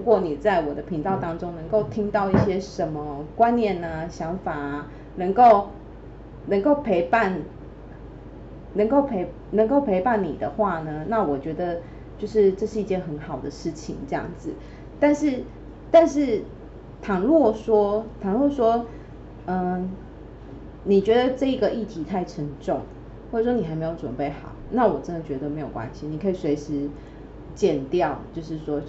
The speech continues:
随时停下来，然后就是不要去听，我觉得也没有关系，这样子。对，好。然后我发现就是因为我闹钟有关系，然后我在，我在，我在那个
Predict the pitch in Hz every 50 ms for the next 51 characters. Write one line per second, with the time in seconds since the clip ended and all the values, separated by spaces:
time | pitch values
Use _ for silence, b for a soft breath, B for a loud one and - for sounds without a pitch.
0 | - - - - - 202 233 233 226 196 - - 175 156 156 156 - 208 165 143
1 | 123 104 78 - - - - 110 143 151 170 170 160 143 143 143 - - - -
2 | - - - - - - - - - - - - - - - 170 180 185 185 180
3 | - - 170 170 170 165 165 - 175 - - 165 147 143 147 139 135 - 147 147
4 | 156 151 139 131 143 143 135 - - - - - 156 156 - - - - 147 135
5 | - - - - - - - - B B B B B B B - - - - -
6 | - B B B B B B B B B - - - - - - 185 156 - -
7 | - - - - - - - - - - - - 196 196 202 226 269 254 220 175
8 | 156 156 - 180 190 196 196 - 214 214 196 180 180 180 190 190 190 196 185 175
9 | 165 160 151 - - 196 208 180 143 135 151 202 190 196 - - 196 180 156 143
10 | - 143 151 170 175 160 - - 135 131 143 151 156 175 180 165 147 143 156 175
11 | 175 170 B B B B B B B - - - - 190 220 233 214 214 202 185
12 | - - 185 185 214 220 220 202 208 214 208 196 196 180 175 170 160 160 156 -